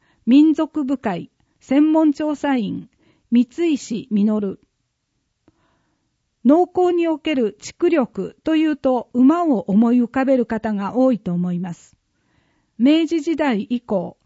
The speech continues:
耕運機が普及する昭和三十年代までは、牛馬に隙を引かせ、田畑を耕す農耕技術が普及し、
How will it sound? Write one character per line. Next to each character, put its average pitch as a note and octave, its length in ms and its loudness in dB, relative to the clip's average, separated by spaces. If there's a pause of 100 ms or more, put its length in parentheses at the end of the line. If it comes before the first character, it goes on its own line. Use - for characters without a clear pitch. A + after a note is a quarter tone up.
(380)
耕 D#4+ 360 0
運 E4+ 140 0
機 A#3+ 140 -2
が G#3 120 -2
普 - 160 -8
及 B3+ 180 0
す A#3 160 -6
る A#3 300 -2
昭 D4+ 320 -2
和 D4+ 140 -2
三 D4+ 280 2
十 E4 220 -2
年 E4 240 2
代 G3 180 0
ま G3+ 160 2
で G3+ 100 -4
は、 F3+ 240 -8 (460)
牛 F4 240 2
馬 C#4 180 0
に G3 180 -2
隙 - 300 -2
を C#4 120 0
引 - 80 -12
か B3+ 160 -4
せ、 A#3 320 -6 (240)
田 D4 120 -2
畑 C#4 300 -2
を G#3+ 80 -2
耕 B3 460 -2
す G#3 120 -4
農 C4+ 220 2
耕 D4 240 -2
技 C#4+ 140 -2
術 C#4+ 240 -4
が F3+ 160 -4
普 - 160 -12
及 A3+ 200 -2
し、 - 340 -10